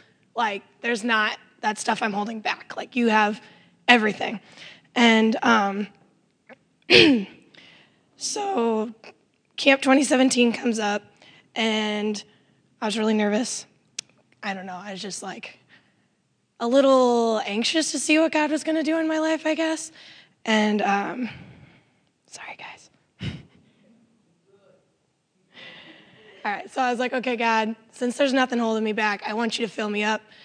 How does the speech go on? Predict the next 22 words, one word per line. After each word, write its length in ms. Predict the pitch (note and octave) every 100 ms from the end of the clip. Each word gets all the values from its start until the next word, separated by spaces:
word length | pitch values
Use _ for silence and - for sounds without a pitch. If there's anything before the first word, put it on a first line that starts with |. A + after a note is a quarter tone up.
| - _
I 120 | A3 G#3+
want 340 | G#3+ G#3+ -
you 500 | A3+ A3+ A3+ A3 G#3
to 720 | - - A3 G#3+ A3 G#3+ A3+
squeeze 420 | - - A#3 A3+
as 160 | A3 G#3
much 440 | G#3+ A3 A#3+ C4
of 100 | D4 A#3+
you 220 | C4 B3+
as 160 | A3+
you 80 | A3+
can 500 | G#3+ B3 A#3+ G#3+ G3
into 200 | G3 G#3+
my 160 | A3 A3
little 240 | G#3+ G#3
body." 400 | G#3 G3 F#3 F3 - - -
And 180 | C4+ C#4
so 240 | - E4 D#4+
I 840 | D4+ C#4+ C#4 - - - - F4+
was 140 | F#4 F4+
<laughs> 160 | D#4+
like 280 | D#4+ D4 D#4+